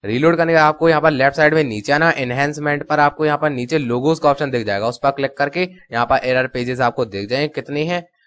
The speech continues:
यहाँ पर नीचे आना है आपको और यहाँ पर एरर पर क्लिक कर देना है, content U R L in logos। इस,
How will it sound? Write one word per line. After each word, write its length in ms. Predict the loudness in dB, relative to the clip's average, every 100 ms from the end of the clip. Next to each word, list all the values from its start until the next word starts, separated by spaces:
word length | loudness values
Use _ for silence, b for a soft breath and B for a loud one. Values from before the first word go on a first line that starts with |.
| _ _ _
यहाँ 160 | -2 0
पर 140 | 0
नीचे 320 | 0 -2 -2 0
आना 200 | 0 -2
है 60 |
आपको 280 | -4 -4 -2
और 100 | 0
यहाँ 200 | 2 0
पर 180 | 0 -2 0
एरर 220 | 0 0
पर 120 | -2
क्लिक 240 | -4 -6 -6
कर 140 | -8
देना 220 | -6 -4
है, 100 | -4 -2
content 440 | -4 -4 -4 -4 -4
U 200 | -4 -2
R 60 |
L 140 | 0 -2
in 140 | -2
logos। 440 | -2 -2 -4 -10 -12 _ _ _ _ _ _ _ _ _ _ _
इस, 280 | -2 -2 -2